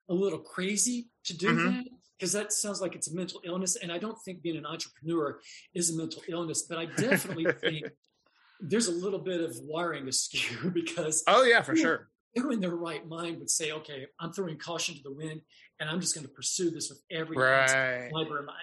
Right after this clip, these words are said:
Speaker 1: you know, in my being."
Speaker 2: Mm-hmm.
Speaker 1: That takes a special kind of individual.
Speaker 2: It does. That, that's one of the things I always say to entrepreneurs. I'm like, uh, uh, uh, like, when we talk about, like, say, like, spouses, partners, that kind of stuff, it's like, you know, just remember, you signed up for this. Like,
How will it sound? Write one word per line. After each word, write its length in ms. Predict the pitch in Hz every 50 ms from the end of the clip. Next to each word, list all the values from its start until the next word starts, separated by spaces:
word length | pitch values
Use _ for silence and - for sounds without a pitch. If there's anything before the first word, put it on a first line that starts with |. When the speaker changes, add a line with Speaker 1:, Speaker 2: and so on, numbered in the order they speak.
| - 196
Speaker 1:
you 60 | 151 147
know, 80 | 139
in 100 | 139 139
my 160 | 135 127 131 131 127
being." 240 | 156 170 185 170 143
Speaker 2:
Mm-hmm. 240 | 147 147 156 165 175 208 - _ _ _ _ _ _ _ _
Speaker 1:
That 240 | - 139 190 269 269
takes 220 | - 240 233 - -
a 40 |
special 380 | - - - 185 175 - 180 165
kind 180 | - 160 160 143
of 80 | -
individual. 760 | 143 143 139 139 123 123 135 151 156 - - - - - _ _ _ - - - - -
Speaker 2:
It 180 | 196 208 196
does. 400 | 220 233 240 240 208 160 147 139
That, 160 | 135 175 180 -
that's 220 | 185 202 196 -
one 120 | 214 190
of 80 | 175 160
the 40 | 165
things 140 | 160 156 143
I 60 | 151 151
always 240 | 147 143 143 139
say 120 | - 156 147
to 80 | 135
entrepreneurs. 540 | 135 135 135 - - 143 139 143 139 139 123 131
I'm 140 | 143 135
like, 340 | 135 135 127 131 131 131 -
uh, 180 | 127 120 120 120 120 - _ _ _ _ - - - - - - _ -
uh, 40 | 190
uh, 180 | 190 190 - 165 - 214
like, 280 | 190 185 208 185 151 170 180 170
when 160 | 175 175 165
we 80 | 165 151
talk 220 | 165 170 160 151 139
about, 220 | 139 131 117 87
like, 140 | 131 127 123
say, 200 | - - 127 120 -
like, 160 | 98 85 -
spouses, 480 | - - 143 131 123 120 117 117 120 123
partners, 480 | - 139 131 120 - 123 117 117 117 -
that 160 | 127 107 -
kind 140 | - 127 123
of 80 | 120
stuff, 260 | - - 127 123 127 -
it's 160 | 131 135 - -
like, 200 | 135 123 120 -
you 60 | 156 151
know, 240 | 143 123 131 135 143
just 280 | 139 - - 202 - 262
remember, 340 | 262 254 269 269 196 147 127
you 220 | 120 135 185 214
signed 320 | - - 220 220 220 214
up 180 | 208 214 - -
for 120 | - 165
this. 320 | 143 127 98 - - - - -
Like, 160 | 175 175